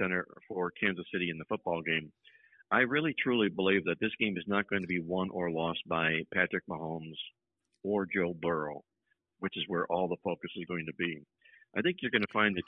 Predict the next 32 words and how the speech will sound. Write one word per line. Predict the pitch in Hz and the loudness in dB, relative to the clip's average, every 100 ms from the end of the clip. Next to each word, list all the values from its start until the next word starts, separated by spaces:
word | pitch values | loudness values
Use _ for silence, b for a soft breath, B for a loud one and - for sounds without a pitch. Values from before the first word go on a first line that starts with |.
| - | 0
team | 107 | 2
that | 92 - | 2 2
runs | 95 113 92 | 2 0 0
the | 87 | -2
football | - - 92 87 | 0 2 2 2
the | 85 76 | 0 0
best | 95 92 - | 2 2 0
is | 82 | -6
going | 92 82 | -4 -2
to | 78 | -2
win | 85 82 | -2 0
this | 80 - | -2 -2
game. | - 80 69 _ _ _ _ b b b _ | 0 0 -2 _ _ _ _ b b b _
And, | 87 87 85 85 | 0 2 0 -2
uh, | - _ - - - - - _ | -4 _ -16 -12 -12 -14 -18 _
to, | - - - | -10 -10 -4
to | 98 87 | -2 0
further | - 123 104 101 90 | 0 2 2 0 0
that | 98 98 | 2 2
analogy | 90 92 98 101 92 | 0 2 2 0 0
a | 92 | -2
little | 82 80 | -2 -2
bit, | 85 | -2
is | 85 78 | -2 -2
if | |
you | - 147 | -2 0
take | 160 | 0
a | |
look | 123 127 | 0 0
at | - - | -2 0
Kansas | 104 90 80 101 | 0 0 -4 -2
City | 82 78 | -2 -4